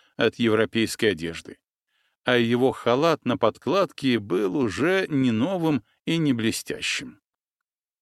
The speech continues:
Мудрец буквально ломал руки и топал ногами от ярости. «Что делать? Что же делать?» «Надень халат», предложил Удуань, «а на грудь приколи записку:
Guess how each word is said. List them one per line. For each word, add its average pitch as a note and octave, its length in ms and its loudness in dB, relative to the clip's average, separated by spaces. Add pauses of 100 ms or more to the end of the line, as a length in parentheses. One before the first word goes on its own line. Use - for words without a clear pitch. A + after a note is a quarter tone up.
Мудрец A#2+ 600 0
буквально D3 680 2
ломал C3+ 460 2
руки C3 420 0
и B2 200 -2
топал C3+ 440 2
ногами G#2+ 580 2
от E2+ 120 -6
ярости. - 600 -10 (600)
«Что F3+ 520 0
делать? C3+ 720 -2
Что F3 640 2
же C#3+ 280 0
делать?» A#2 800 0 (1000)
«Надень C3+ 520 2
халат», G#2 680 0
предложил F#2+ 680 0
Удуань, F2 640 -2 (240)
«а C#3 200 2
на C3+ 200 0
грудь G3+ 580 -4
приколи F3 440 0
записку: C#3+ 720 0